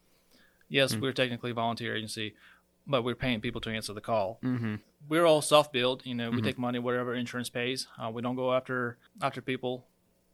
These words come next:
Speaker 1: i-, if they don't pay. Whatever we get back from the insurance is what we use. But volunteers, I mean, they're just dying.
Speaker 2: Mm-hmm.
Speaker 1: And I know those people who, the agency who, agencies who do not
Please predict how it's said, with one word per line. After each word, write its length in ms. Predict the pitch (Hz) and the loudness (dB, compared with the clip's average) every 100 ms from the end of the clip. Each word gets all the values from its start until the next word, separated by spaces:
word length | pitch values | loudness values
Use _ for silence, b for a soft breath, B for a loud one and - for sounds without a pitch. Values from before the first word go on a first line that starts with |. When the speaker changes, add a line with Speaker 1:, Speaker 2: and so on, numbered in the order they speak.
| - | -14
Speaker 1:
i-, 120 | 127 | -10
if 160 | 131 117 | -10 -4
they 80 | 127 | -2
don't 160 | 120 | -2
pay. 320 | 120 117 117 117 - | -2 -2 -2 -6 -4
Whatever 280 | 127 143 151 | 2 2 2
we 120 | 147 | -2
get 120 | 147 | 0
back 200 | 139 131 131 | 2 2 0
from 100 | 120 | -4
the 40 | |
insurance 460 | 120 - 117 110 110 | -4 -2 -4 -4 -6
is 120 | 120 | -4
what 160 | 120 113 | -4 -4
we 80 | |
use. 380 | 117 123 107 113 254 B 110 B _ _ _ - 143 | -4 -4 -4 -8 -12 B -20 B _ _ _ -16 0
But 220 | 139 123 | 2 6
volunteers, 540 | 143 156 165 160 135 | 6 6 2 -2 -2
I 40 | 139 | -4
mean, 180 | 123 - 143 131 - | -8 -10 -16 -18 -2
they're 160 | 147 | -2
just 140 | 131 113 | 0 -2
dying. 340 | 104 92 104 - _ | -2 -4 -10 -20 _
Speaker 2:
Mm-hmm. 460 | 123 113 104 101 87 | -2 -2 -2 -6 -4
Speaker 1:
And 300 | 123 120 110 - - | -2 -4 -6 -12 -6
I 60 | |
know 260 | 127 123 120 | -2 0 0
those 180 | 117 117 | -4 -6
people 320 | 135 123 117 | -6 -4 -4
who, 480 | 123 120 117 113 113 - _ _ _ _ - - _ _ - _ _ _ _ | -2 -2 -2 -6 -10 -18 _ _ _ _ -20 -20 _ _ -20 _ _ _ _
the 80 | 143 | -2
agency 340 | 139 131 131 120 | 0 0 -2 -4
who, 80 | 127 - - _ _ 143 | -8 -12 -20 _ _ 0
agencies 400 | 139 147 135 - | 0 0 -2 -2
who 100 | 127 | -4
do 180 | 117 | -2
not 220 | 131 127 | 0 0